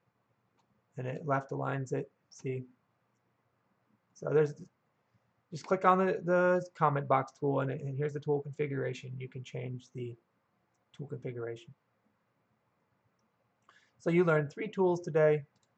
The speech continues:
input data tool, browse tool, and the comment box tool. You also learned the Alteryx canvas is made up of four parts, the tool palette, the workflow,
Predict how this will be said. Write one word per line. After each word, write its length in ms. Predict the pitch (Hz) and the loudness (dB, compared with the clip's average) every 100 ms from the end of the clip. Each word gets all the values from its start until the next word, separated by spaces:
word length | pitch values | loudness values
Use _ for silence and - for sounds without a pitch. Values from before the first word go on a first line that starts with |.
| _ | _
input 380 | 160 160 160 165 | -4 -2 0 2
data 200 | 151 147 | 2 2
tool, 480 | 147 147 143 139 139 _ - _ _ - | 0 -2 0 0 -4 _ -20 _ _ -4
browse 360 | 156 147 143 - | 2 4 2 -4
tool, 440 | 139 135 131 131 _ _ _ _ _ - | -2 0 -2 -4 _ _ _ _ _ -8
and 80 | |
the 60 | 135 | -6
comment 380 | - 143 143 139 | 2 2 2 0
box 240 | 131 127 - | -2 -2 -8
tool. 300 | 135 131 127 - _ _ _ _ _ | -6 -4 -6 -12 _ _ _ _ _
You 120 | 160 156 | 4 6
also 300 | 160 160 170 | 6 4 0
learned 480 | 156 156 151 147 | 2 2 0 -4
the 420 | 139 139 135 135 123 _ _ - | -4 -4 -2 -6 -8 _ _ -2
Alteryx 520 | 147 160 - 156 - - | 2 2 0 -6 -8 -6
canvas 600 | 160 156 156 156 - 147 | -2 0 0 -2 -2 -10
is 160 | 131 | -4
made 180 | 139 143 | -2 0
up 140 | 139 - | -2 -4
of 160 | 127 - | -8 -2
four 160 | 156 | 0
parts, 480 | 156 143 139 - - _ _ _ - | 0 0 0 -2 -16 _ _ _ -18
the 80 | |
tool 240 | 139 180 170 | -8 -4 -2
palette, 460 | 170 151 147 147 - _ _ _ _ - | 4 4 6 2 -4 _ _ _ _ -6
the 80 | 135 | 0
workflow, 680 | 139 156 - 147 139 139 | 2 0 0 2 2 0